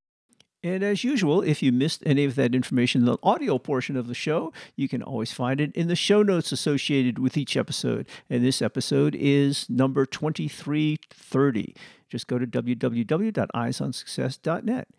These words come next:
And also in the show notes this week, we'll have some other places where you can find some of Andrew's writings, because he's done much more.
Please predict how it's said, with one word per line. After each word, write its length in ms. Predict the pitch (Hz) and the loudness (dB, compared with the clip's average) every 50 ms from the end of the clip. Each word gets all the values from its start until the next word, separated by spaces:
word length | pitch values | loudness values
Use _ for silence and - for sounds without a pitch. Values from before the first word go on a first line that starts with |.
| _ _ _ _ _ _ _ _ _ _ _ _ _ _ _ - | _ _ _ _ _ _ _ _ _ _ _ _ _ _ _ -4
And 120 | - 156 151 | -2 0 2
also 300 | 160 220 226 - 233 208 | 2 0 0 0 0 0
in 60 | 196 | 2
the 80 | 180 | 0
show 200 | - - 185 170 | 2 2 2 2
notes 340 | 165 151 147 143 135 - - | 4 4 4 2 2 -2 -6
this 280 | - 156 143 131 - - | -2 -2 -2 -2 0 2
week, 260 | 147 147 190 - - | 2 2 2 2 0
we'll 200 | 180 180 147 139 | 0 2 2 2
have 480 | 139 135 151 151 147 147 143 147 135 - | 2 2 2 2 2 2 0 -2 -4 -6
some 400 | - - 160 147 147 143 139 - - | -4 -2 0 0 0 0 -2 -2 0
other 180 | 175 196 214 202 | 2 2 2 2
places 540 | 202 - 180 156 156 - - 170 160 - - | 2 0 -2 -2 -2 0 -2 -4 -4 -4 -2
where 140 | 151 147 | -2 -2
you 100 | 151 147 | -2 -2
can 160 | - - 151 139 | -4 -6 -6 -4
find 400 | - - 156 151 156 156 160 - | -2 -2 -2 0 0 -2 -4 -4
some 260 | - 175 160 156 156 | -2 -2 -2 0 0
of 180 | 160 160 147 - - | -2 -2 -2 -4 -2
Andrew's 460 | 147 156 170 160 170 180 170 - - | 0 0 0 2 0 0 0 0 2
writings, 500 | 170 185 240 311 - 117 104 98 104 - | 2 2 2 4 2 0 -2 -2 -4 -4
because 640 | - 131 - - 139 139 139 - - - - - - | -4 -6 -4 -2 -2 -2 -2 -4 -6 -12 -14 -10 -4
he's 260 | - 190 247 240 - | -4 -4 -2 -4 -4
done 220 | - 254 262 269 | -4 -2 0 0
much 240 | 247 254 285 - - | 0 0 -2 -2 -2
more. 380 | 220 285 262 147 127 127 - | 0 0 0 0 -2 -4 -6